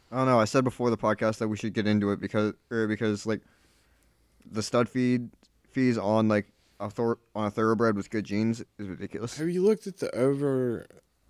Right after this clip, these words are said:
Speaker 2: the overhead cost of what this is gonna, like, it's gotta be worth a lot of money because it's a fucking pain in the ass.
Speaker 1: Sure, but it's worth it.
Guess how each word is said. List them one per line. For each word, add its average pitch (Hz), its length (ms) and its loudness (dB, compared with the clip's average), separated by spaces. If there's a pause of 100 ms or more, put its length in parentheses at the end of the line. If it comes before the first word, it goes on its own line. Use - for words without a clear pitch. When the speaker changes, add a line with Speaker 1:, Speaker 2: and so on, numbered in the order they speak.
(400)
Speaker 2:
the 101 180 -16
overhead 123 420 0
cost 113 420 0
of 98 80 0
what 92 160 -2
this 110 220 -6
is 101 60 -6
gonna, 98 440 -4 (1700)
like, 135 100 -4
it's 127 120 -2
gotta 185 200 6
be 156 140 4
worth 139 200 4
a 117 60 2
lot 117 240 4
of 107 60 0
money 113 260 2
because 92 320 -2
it's 80 160 -8
a - 40 -20
fucking 85 340 -4
pain 98 220 -2
in 85 100 -4
the 87 100 -2
ass. 78 380 -8 (1400)
Speaker 1:
Sure, 110 340 -6 (280)
but 101 200 -4 (1300)
it's - 120 -18
worth 107 180 -2
it. 117 100 -10